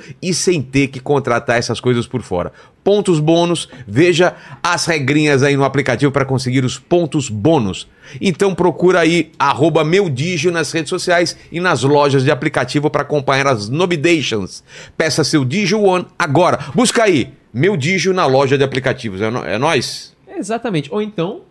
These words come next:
Speaker 1: Q R
Speaker 2: só
Speaker 1: Code na
Speaker 2: escaneia
Speaker 1: tela.
Speaker 2: o Q R Code ou clica no link na descrição aí, que vai ser mais
Speaker 1: Exato.
Speaker 2: rápido, mais fácil.
Speaker 1: Link na descrição, Q R Code na tela, é nóis. Vai na nossa que você não se dá mal. A gente só dá aqui, é, dica boa. Olha o cartão de novo aqui. Pá, olha aqui, ó.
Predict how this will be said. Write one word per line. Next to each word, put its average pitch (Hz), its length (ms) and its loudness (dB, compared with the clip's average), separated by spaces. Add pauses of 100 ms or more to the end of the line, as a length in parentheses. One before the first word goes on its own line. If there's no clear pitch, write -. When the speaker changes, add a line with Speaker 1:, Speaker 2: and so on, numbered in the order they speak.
Speaker 1:
Q - 80 -4
R 117 140 -2
Speaker 2:
só - 80 -8
Speaker 1:
Code 120 160 2
na 147 80 0
Speaker 2:
escaneia 160 280 2
Speaker 1:
tela. 202 140 0
Speaker 2:
o 110 40 -12
Q - 100 -10
R 147 160 -4
Code 214 480 -2
ou 214 180 2
clica 214 220 -4
no 208 40 -2
link 190 220 -4
na 196 80 -4
descrição 190 440 -4
aí, 120 60 2
que 107 40 0
vai 117 80 -2
ser 78 100 -10
mais 113 100 -6
Speaker 1:
Exato. 107 360 0
Speaker 2:
rápido, 160 280 -6
mais 143 200 -8
fácil. 120 340 -10
Speaker 1:
Link 165 260 -6
na 147 80 0
descrição, 147 400 -6
Q 135 100 -10
R 147 100 0
Code 147 220 -6
na 135 120 -4
tela, 143 320 -2 (240)
é 151 100 0
nóis. 135 540 2 (220)
Vai 120 280 0
na 160 140 2
nossa 151 240 2
que 139 120 -2
você 147 200 0
não 156 80 2
se 156 140 0
dá 143 160 2
mal. 110 160 2
A 104 60 0
gente 131 180 -4
só 147 80 0
dá 135 200 0 (360)
aqui, - 500 0 (240)
é, 110 200 4
dica 127 280 0
boa. 101 320 0
Olha 147 160 2
o - 20 0
cartão 120 320 -4
de 120 80 -2
novo 117 240 0
aqui. 165 320 -8 (200)
Pá, 107 320 -2
olha 80 160 -6
aqui, - 180 -16
ó. - 120 -14